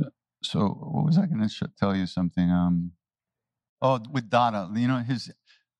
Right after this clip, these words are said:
Dada became, like, the greatest straight man in the business. Like, one day he was standing with Maharaji, sitting, he always stood in Maharaji's presence. He never sat down.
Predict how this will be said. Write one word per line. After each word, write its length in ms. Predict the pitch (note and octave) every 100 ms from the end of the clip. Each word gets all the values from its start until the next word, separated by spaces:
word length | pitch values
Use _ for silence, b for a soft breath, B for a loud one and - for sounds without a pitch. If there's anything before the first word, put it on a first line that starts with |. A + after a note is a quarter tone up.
| _ G#2+
Dada 320 | B2 D3+ D#3+
became, 580 | C3 B2+ - B2 A#2 G2
like, 320 | F#2 F#2 - _ _ _ _
the 80 | G2
greatest 420 | D#2+ G#2 G#2+ G#2+
straight 380 | - - G2 G2
man 240 | F2+ F2 E2+
in 80 |
the 80 | E2
business. 640 | D2 D#2 - C#2 - - - _ _ _ _ _ _ _ _ - -
Like, 220 | A2 G2
one 160 | A#2
day 220 | A2+ A2 G#2 - _ _ _ -
he 180 | G2+
was 140 | A2 G2
standing 480 | - _ A2 G#2+ G2+
with 100 | G2+
Maharaji, 540 | G2 G2+ F#2+ F#2+ F#2
sitting, 300 | - C3 A#2+ F2+ E2+ -
he 160 | B2
always 300 | C3+ C#3+ C#3+
stood 360 | - - C#3+ A2
in 120 | G2+
Maharaji's 420 | G2+ G#2 F#2+ F2+
presence. 300 | - F#2+ E2+
He 80 | F#2
never 260 | E2+ G2 G2+
sat 280 | - E2 -
down. 160 | C2+